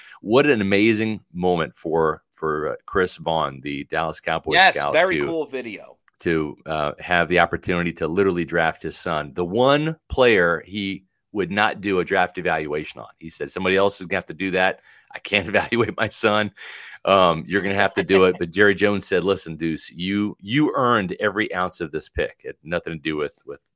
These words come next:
Speaker 1: with the dad being the scout." But just an awesome, um, pick for the Cowboys. And I think Josh Hayes is gonna be a very good pick here too.
Speaker 2: Scott,
Speaker 1: Um,
Speaker 2: you know, you know how I know you love Kansas State so much?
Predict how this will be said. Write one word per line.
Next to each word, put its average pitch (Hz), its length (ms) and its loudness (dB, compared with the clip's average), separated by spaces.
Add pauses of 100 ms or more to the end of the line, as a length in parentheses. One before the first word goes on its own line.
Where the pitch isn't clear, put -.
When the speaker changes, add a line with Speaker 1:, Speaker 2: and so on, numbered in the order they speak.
Speaker 1:
with 73 160 -18
the - 80 -18
dad 73 280 -4
being 71 200 -10
the 65 80 -20
scout." 67 400 -4
But 64 160 -10 (380)
just 143 180 -4
an 117 60 4
awesome, 90 480 2 (640)
um, 76 400 -2
pick 95 200 -2
for - 160 -4
the 85 80 -8
Cowboys. 87 480 0
And 139 120 -8
I 143 80 -6
think 151 200 -6
Josh 147 260 0
Hayes 139 220 -2
is 95 80 -8
gonna 92 120 -4
be 90 120 -4
a 85 40 -4
very 92 140 0
good 85 160 -8
pick 82 200 -6
here 90 220 -2
too. 92 440 -2 (180)
Speaker 2:
Scott, - 320 -2
Speaker 1:
Um, 95 220 4
Speaker 2:
you - 40 -2
know, 311 200 -4
you 175 120 -14
know 269 140 -4
how 294 160 -4
I 240 80 -4
know 165 220 -6
you 127 280 -10
love 107 360 -6
Kansas 98 400 -14
State 90 420 -16
so 87 260 -10
much? 78 440 -18